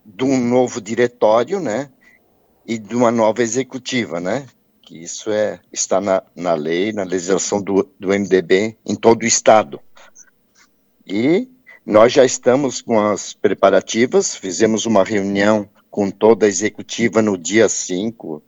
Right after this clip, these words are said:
ou seja, segunda-feira passada, próxima agora, e já mais ou menos esboçamos os possíveis nomes, né? Nomes pra compor a executiva. É,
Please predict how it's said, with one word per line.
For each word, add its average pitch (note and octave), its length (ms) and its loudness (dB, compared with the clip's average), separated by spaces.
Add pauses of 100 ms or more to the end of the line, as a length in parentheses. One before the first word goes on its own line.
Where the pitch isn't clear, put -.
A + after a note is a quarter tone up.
(260)
ou F#2 160 0
seja, G2 500 0
segunda-feira F#2 920 0 (460)
passada, F2+ 560 0
próxima E2 480 -2
agora, D#2+ 380 -2 (840)
e A2 240 2
já C#3 400 4
mais G#2 240 2
ou G2+ 80 -4
menos A2+ 240 -2
esboçamos A2 840 2 (680)
os - 220 -8
possíveis A#2 800 0
nomes, G2+ 460 2
né? G#2 180 -4 (320)
Nomes B2+ 440 2
pra F2 320 -2 (160)
compor G#2 420 0
a G2 60 6
executiva. G2+ 840 -2 (1040)
É, F#2 360 4